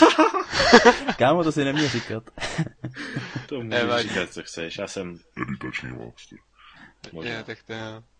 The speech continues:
Speaker 2: Nebo taky ne. No, takže to nás nezajímá asi, až na to, že si to dávám do plánu.
Speaker 1: <laughs> Je to úplná sračka, dám si to do plánu.
Speaker 2: <laughs> Ne, tak jako,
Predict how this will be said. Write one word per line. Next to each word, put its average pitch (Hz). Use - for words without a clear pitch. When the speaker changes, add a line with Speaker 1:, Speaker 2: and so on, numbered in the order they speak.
Speaker 2:
Nebo 90
taky -
ne. -
No, 117
takže 107
to 101
nás 92
nezajímá 82
asi, 85
až 82
na 92
to, 87
že 90
si 92
to 85
dávám 82
do 76
plánu. 80
Speaker 1:
<laughs> 135
Je 120
to 135
úplná 127
sračka, 120
dám 104
si -
to -
do 98
plánu. 110
Speaker 2:
<laughs> -
Ne, 117
tak 127
jako, 113